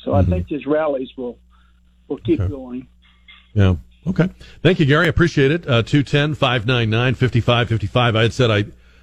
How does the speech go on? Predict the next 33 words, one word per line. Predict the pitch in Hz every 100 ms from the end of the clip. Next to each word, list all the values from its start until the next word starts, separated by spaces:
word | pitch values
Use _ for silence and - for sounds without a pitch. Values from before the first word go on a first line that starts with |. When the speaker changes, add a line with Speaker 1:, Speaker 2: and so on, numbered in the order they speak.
| _
Speaker 2:
I | -
really | 135 131
don't | 113 104
know | 117 123 127 135
at | 120
the | -
moment, | 107 113 131 135 135 143
uh, | 107 107
and | 120
I | 120
go | 127
back | 123 139
and | 127 113
forth | 135 127
on | 127
this, | 123 120
and | 110
I'll | 95
freely | 85 127 120 110
admit | 95 120 120
that. | 127 135 -
But | 120 139
at | 113
the | 110
moment, | 113 131 135 135 - _ - -
um, | - 95 110 120 - -
<clears throat> | 240 185 123 113 _
I'm | 135 135
leaning | 139 185 185 165 156 151 135 -
in | 139
the | 123
direction | 127 135 - 143
of | 117 104 -